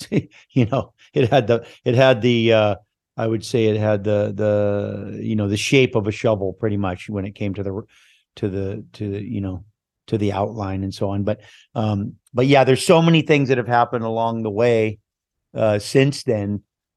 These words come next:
um, obviously that brings us where we are today. But, but that was, you know, and that's kind of how I recollect it. I'm, I mean, I, uh, you know, I imagine everybody has, could have a slightly different view of it, but that seems to be the, you know,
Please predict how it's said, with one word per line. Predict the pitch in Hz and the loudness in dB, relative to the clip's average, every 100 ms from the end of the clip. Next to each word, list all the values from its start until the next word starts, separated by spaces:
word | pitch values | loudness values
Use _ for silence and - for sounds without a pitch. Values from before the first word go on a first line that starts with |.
| _ | _
um, | 107 104 | -6 -2
obviously | 113 110 113 123 | 0 2 0 0
that | 107 104 | -2 0
brings | 117 110 104 | 0 0 0
us | 104 | -2
where | 107 107 | 0 2
we | 104 | 2
are | 104 | 2
today. | 101 101 107 104 | 0 -2 0 0
But, | 95 98 104 | -2 -4 -6
but | 113 104 120 | -8 -6 0
that | 123 - | -2 0
was, | 120 107 - | -4 -4 -10
you | - | -8
know, | 110 101 - 139 | -4 -4 -6 -4
and | 120 123 _ _ _ - | -2 -2 _ _ _ 0
that's | 131 - | 0 0
kind | 156 135 | 2 2
of | 117 | 4
how | 123 120 | 4 4
I | 113 123 | 6 4
recollect | 131 131 131 139 139 139 | 4 2 0 2 0 2
it. | 156 131 | 0 2
I'm, | 113 113 - | 0 -4 -8
I | 113 | -6
mean, | 107 110 110 | -4 -2 -2
I, | 107 107 - _ _ _ - | -2 -4 -10 _ _ _ -12
uh, | - - - | -12 -10 -12
you | 127 110 | -8 -4
know, | 104 | -2
I | 104 | -2
imagine | 107 110 104 110 | -2 -4 -4 -6
everybody | 101 107 104 | -4 -2 -2
has, | 104 - | -2 -4
could | - 95 | -8 -6
have | 110 104 | -2 -2
a | 90 | -4
slightly | 117 113 107 | -2 -2 -2
different | 101 104 107 110 _ _ | -4 -6 -6 -10 _ _
view | 101 107 110 | -8 -2 0
of | 113 | 0
it, | 123 107 | -2 -2
but | 104 - _ _ _ - | -8 -8 _ _ _ -6
that | 107 - | -4 -4
seems | - 113 104 | -4 -4 -4
to | - 98 | -6 -6
be | 104 101 | -2 -2
the, | 101 98 92 _ _ _ _ _ | -2 -4 -6 _ _ _ _ _
you | - 104 | -6 -4
know, | 95 95 | -4 -6